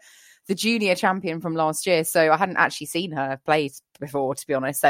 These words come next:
it was, yeah, a nice match to, um, to come home to and have on the telly when I got home from work. So, uh, yeah, it was, it was an entertaining affair. It, I think it's one of, like you said, one of the standout women's matches from, from the first round.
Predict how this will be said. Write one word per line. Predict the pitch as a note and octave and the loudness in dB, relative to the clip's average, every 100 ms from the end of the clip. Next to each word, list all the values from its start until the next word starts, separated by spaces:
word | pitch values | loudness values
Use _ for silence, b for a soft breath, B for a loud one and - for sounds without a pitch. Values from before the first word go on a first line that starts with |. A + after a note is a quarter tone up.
| C#3+ | 4
it | |
was, | D#3+ - | 2 0
yeah, | E3+ D3 | 2 4
a | |
nice | E3+ F#3+ G#3 - - | 4 2 2 -2 0
match | E3+ - - | 0 -2 -4
to, | E3+ E3 | -2 0
um, | D3+ D3+ D3+ - b b b b - | 0 -2 -8 -14 b b b b -6
to | A3 | 2
come | G#3+ F#3+ | 4 6
home | F#3+ F#3 | 4 4
to | - | 2
and | F3 E3+ | 4 4
have | D#3+ | 0
on | D#3+ | -4
the | |
telly | D3+ E3 D#3 | 0 2 2
when | D3+ | 0
I | D3 | 0
got | D3 D#3 | 0 0
home | C#3+ | -2
from | C#3 D3+ | -6 -2
work. | D3+ C#3 - - | 2 2 0 0
So, | D#3+ D3 D3 | 2 4 6
uh, | C#3+ C#3+ | 4 4
yeah, | E3+ D3 | 6 6
it | |
was, | E3 E3+ | 4 2
it | A3 | 2
was | A#3 | 2
an | B3 | 2
entertaining | B3 - G#3+ F3+ D#3 | 2 2 0 2 -2
affair. | - C#3 B2+ C3+ - | 2 4 2 -2 -4
It, | D#3+ - | -6 -2
I | F3+ | -4
think | G#3 D3 | -4 -4
it's | E3+ - b b | -6 -10 b b
one | G3+ F#3+ | 2 2
of, | F3+ _ | 0 _
like | F3+ E3 | 4 4
you | |
said, | F3 D#3 | 2 0
one | D#3+ | 0
of | D3+ | -4
the | |
standout | D3 D#3 D3 C#3+ C3+ - - | 0 2 2 2 2 0 -8
women's | D#3 C#3 C3+ | -6 -6 -4
matches | C#3 - C#3 C3+ - | -6 -6 -8 -8 -8
from, | C3+ C3 | -8 -8
from | - C#3 | -8 -10
the | C3+ | -6
first | C3+ C3+ C#3 | -6 -6 -8
round. | C3 C#3 | -8 -10